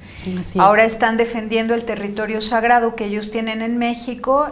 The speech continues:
Speaker 2: y que son varias hectáreas, decenas de hectáreas o cientos de hectáreas, ya nos vas a aclarar el
Speaker 1: Ujú,
Speaker 2: punto,
Speaker 1: ujú.
Speaker 2: en varios estados de la República
Speaker 1: Ujú.
Speaker 2: Mexicana. Y resulta que quieren los canadienses llegar y, y abre-, abrir, eh,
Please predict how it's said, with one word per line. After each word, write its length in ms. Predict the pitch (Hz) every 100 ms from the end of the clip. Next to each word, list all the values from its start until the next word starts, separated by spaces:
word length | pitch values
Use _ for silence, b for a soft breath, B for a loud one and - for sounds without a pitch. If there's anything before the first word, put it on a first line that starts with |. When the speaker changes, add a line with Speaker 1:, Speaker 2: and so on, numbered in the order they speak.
| -
Speaker 2:
y 80 | 202
que 180 | 202 202
son 280 | 233 220
varias 520 | 202 226 277 330 311 226
hectáreas, 720 | - 196 180 175 214 285 185
decenas 680 | 190 190 - 285 302 247 -
de 60 |
hectáreas 500 | 180 - 202 240 226
o 20 | 185
cientos 460 | - 202 202 208
de 60 | 254
hectáreas, 440 | - 180 196 208
ya 80 | 208
nos 180 | 185 190
vas 200 | 185 202
a 20 |
aclarar 360 | 302 262 247 240
el 80 |
Speaker 1:
Ujú, 100 | 339
Speaker 2:
punto, 340 | 294 240 214 254
Speaker 1:
ujú. 40 | - B B B B B
Speaker 2:
en 160 | 220
varios 380 | 233 240 269 285
estados 400 | 240 - 196 202
de 60 | 226
la 120 | 202
República 480 | 175 170 180 247 202
Speaker 1:
Ujú. 80 | 196
Speaker 2:
Mexicana. 560 | 202 269 - 330 247 B B B B -
Y 60 |
resulta 480 | 277 294 294 285 294
que 160 | 285 277
quieren 540 | 269 277 277 254 214
los 160 | 226 233
canadienses 680 | 262 247 240 254 247 269 247
llegar 300 | 226 220 233
y, 100 | 240 220
y 240 | 190 208
abre-, 500 | 202 202 214 220 175
abrir, 420 | 196 208 240 233
eh, 100 | 202